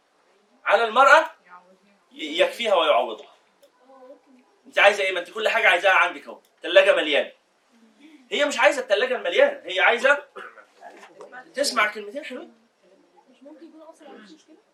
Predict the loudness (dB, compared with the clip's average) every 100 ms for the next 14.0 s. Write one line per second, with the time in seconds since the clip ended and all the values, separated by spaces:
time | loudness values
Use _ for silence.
0 | _ _ _ -20 -20 _ -12 -6 -6 -6
1 | -12 -6 -2 -2 -2 -6 -6 -10 -12 -4
2 | -2 0 -2 -2 -2 2 4 4 2 -4
3 | -2 -2 0 -2 -2 -4 -6 _ _ _
4 | -12 -12 -8 -2 -2 -2 -8 -14 -10 0
5 | 0 0 -4 -4 -4 -4 -4 -6 -2 0
6 | -2 -4 -6 0 2 2 0 -14 -16 -14
7 | -14 -10 -10 -12 -4 0 0 0 0 0
8 | -2 _ -12 -6 -2 -2 0 -2 -6 -18
9 | _ _ _ _ _ _ _ _ _ _
10 | _ 4 4 4 -6 -12 -10 -6 -2 -2
11 | -4 -6 -8 -6 -4 -6 -10 -8 -6 -4
12 | -6 -8 -20 -20 -20 -18 -18 -18 -20 -20
13 | -20 -20 -20 -20 -20 -18 -20 -20 -20